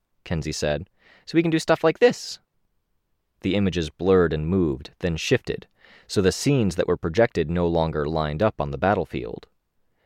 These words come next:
It was Sveta, perched on a branch, flag in hand, another blur,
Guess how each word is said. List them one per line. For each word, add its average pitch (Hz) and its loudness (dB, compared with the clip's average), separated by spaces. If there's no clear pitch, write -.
It 120 2
was 110 2
Sveta, - 0
perched - 0
on 131 0
a 135 -4
branch, 85 -2
flag 101 2
in 85 -2
hand, 92 -6
another 101 2
blur, 110 2